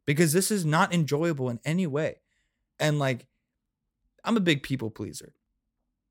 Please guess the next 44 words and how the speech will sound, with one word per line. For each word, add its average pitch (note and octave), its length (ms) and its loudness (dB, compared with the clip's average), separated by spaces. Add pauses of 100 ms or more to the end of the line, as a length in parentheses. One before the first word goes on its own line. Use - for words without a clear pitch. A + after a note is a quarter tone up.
(200)
I C3+ 120 4
love C3+ 520 2
to - 100 -18
talk. A2 260 -6
I, B2+ 60 -2 (160)
I C3+ 100 0
love C#3 480 0
to B2+ 120 -12
make A2+ 160 -8
people A2 220 -12
feel D#2 200 -20
good. E3+ 380 4
I A#2+ 80 -6
love A#2 340 -4
to - 80 -20
help - 260 -8
people. B2+ 380 -6
I A2+ 80 -10
love A#2 240 -6
to, A2+ 80 -12
like, F#2+ 200 -18 (360)
I D3 120 0
love D#3+ 300 2
to F3+ 80 -6
fi-, D#3 200 -4 (200)
my B2 80 -6
biggest F#3+ 360 2
thing D#3+ 160 0
is C3 120 -4
finding C3 380 -2
solutions A2 560 -6
to - 60 -16
problems. - 560 -12
I A2 60 -8
love A#2+ 380 0
doing G#2+ 280 -6
that D#2 140 -18
shit. - 240 -14 (260)
I A2+ 80 -10
love B2 440 2
problem G#2 380 -4
solving. - 380 -20 (240)
It B2+ 140 -2
is A2 300 -2